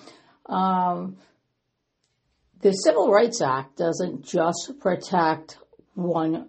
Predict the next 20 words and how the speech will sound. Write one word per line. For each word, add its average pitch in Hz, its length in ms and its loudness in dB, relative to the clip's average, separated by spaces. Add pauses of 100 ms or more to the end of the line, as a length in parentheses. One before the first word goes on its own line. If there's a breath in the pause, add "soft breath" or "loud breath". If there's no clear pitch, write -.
(120)
group 165 300 0
of 147 180 0
people 156 340 0
or 151 260 0
one 156 320 0
race 143 320 0
of 143 160 -6
people. - 400 -6
It - 60 -8
doesn't 226 340 -2
just - 380 0 (160)
protect - 600 -4 (560)
black 147 380 0
people, 143 560 -6 (360)
okay? 156 420 -2 (580 loud breath)
It 220 80 2
also 262 320 4
protects 254 460 -4
white 156 420 -2
people, 185 640 -4